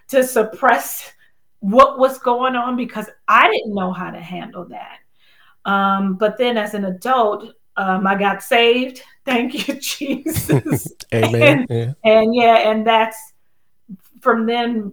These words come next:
Speaker 1: on, that is how I've gotten through yeah, all of these challenges. I,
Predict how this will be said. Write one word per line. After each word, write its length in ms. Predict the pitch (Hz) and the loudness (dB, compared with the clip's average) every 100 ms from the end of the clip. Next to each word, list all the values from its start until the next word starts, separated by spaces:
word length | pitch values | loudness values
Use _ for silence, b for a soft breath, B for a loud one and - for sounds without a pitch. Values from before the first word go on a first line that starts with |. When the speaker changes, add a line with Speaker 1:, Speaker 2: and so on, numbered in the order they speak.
| - _ _ _ | -16 _ _ _
Speaker 1:
on, 640 | 254 254 202 190 190 185 - _ _ _ | -4 -2 -2 -2 -4 -6 -10 _ _ _
that 320 | 185 196 196 | -4 -2 -2
is 140 | 202 - | -4 -8
how 380 | - 226 202 | -6 -4 -2
I've 220 | 196 190 185 | -4 -6 -8
gotten 380 | 190 - 202 185 | -8 -8 -12 -10
through 440 | 214 269 226 208 - _ _ _ _ | -8 -6 -8 -10 -16 _ _ _ _
yeah, 240 | 208 285 - | -4 0 0
all 280 | 220 359 339 | 2 0 -2
of 80 | 202 | -4
these 240 | 190 190 | -6 -6
challenges. 680 | - 180 170 170 165 165 180 | -14 -12 -12 -14 -14 -14 -12
I, 160 | 214 | -14